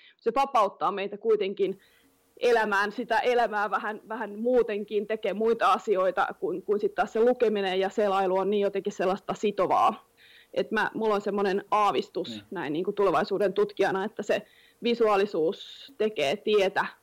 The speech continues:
Speaker 1: kuuntelemiselle ja puhumiselle nä-, tän teknologian kehityksen myötä, että siihen liittyy sellainenkin
Speaker 2: Joo.
Speaker 1: tavallaan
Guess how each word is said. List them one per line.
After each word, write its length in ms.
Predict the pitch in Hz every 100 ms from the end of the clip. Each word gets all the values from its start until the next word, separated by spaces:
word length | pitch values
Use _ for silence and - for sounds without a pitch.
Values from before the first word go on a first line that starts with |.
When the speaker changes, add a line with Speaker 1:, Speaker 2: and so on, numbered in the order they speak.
| _
Speaker 1:
kuuntelemiselle 640 | - 208 202 185 165 185 190
ja 80 |
puhumiselle 560 | - 196 196 175 147 175
nä-, 160 | 170 -
tän 220 | - 180
teknologian 560 | 170 190 180 196 147
kehityksen 420 | - 208 196 - -
myötä, 280 | - 190
että 120 | 202 -
siihen 180 | 208
liittyy 240 | - 202 -
sellainenkin 560 | - - - 226 -
Speaker 2:
Joo. 100 | 220 - - - _
Speaker 1:
tavallaan 360 | - - -